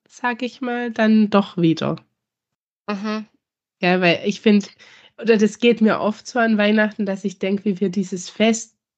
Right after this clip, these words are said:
Speaker 1: begehen oder, ja, ähm, eben mit den vielen Lichtern und Geschenken und so einer, äh, festlichen Stimmung, da denk ich jedes Jahr, das passt einfach auch nicht zur Krippe.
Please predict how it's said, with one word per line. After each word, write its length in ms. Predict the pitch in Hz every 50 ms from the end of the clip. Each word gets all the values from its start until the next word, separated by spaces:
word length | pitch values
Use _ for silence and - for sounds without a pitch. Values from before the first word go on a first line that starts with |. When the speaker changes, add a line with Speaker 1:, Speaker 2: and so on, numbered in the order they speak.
| _ _ _ _ -
Speaker 1:
begehen 640 | 165 165 165 - - 175 170 208 233 240 247 247 247
oder, 520 | - - 185 175 175 170 165 160 160 165
ja, 340 | 175 170 170 175 185 214 220 _ _ _ _ _ _ _ _ _ _ _ _ _ _ _ _
ähm, 360 | - 180 175 170 170 170 175 -
eben 260 | - 180 175 190 185
mit 180 | 185 185 180 180
den 140 | 190 175 175
vielen 400 | - _ 208 196 190 185 185 175
Lichtern 840 | 175 190 208 214 - - - - 208 202 196 196 202 196 196 190
und 360 | 185 - 175 175 175 175 - -
Geschenken 720 | 214 180 - - - 214 202 196 196 196 - - 202 160
und 140 | 170 180 175
so 200 | - - 185 180
einer, 340 | 180 180 175 170 165 170 - _ - - _ _ _ _ _ _ - - - _ _ _ _ _ _ _ _ _ _ _ _ _ - -
äh, 640 | - - - - 175 175 185 185 180 175 175 170 170 - - - - _ _ _ _ _ _ _ _
festlichen 580 | - 208 214 220 220 - - 220 196 185 196 185
Stimmung, 480 | 180 - - - 220 220 233 240 226
da 120 | 208 202 190
denk 180 | 202 196 202 202
ich 100 | 190 -
jedes 260 | 208 196 196 196 -
Jahr, 120 | 196 190
das 140 | 190 185 180
passt 400 | - - - - - - - -
einfach 360 | - 220 208 202 - 190 -
auch 200 | - - 202 202
nicht 220 | 214 196 185 - -
zur 160 | - 185 180
Krippe. 480 | - - - 190 180 - - 202 190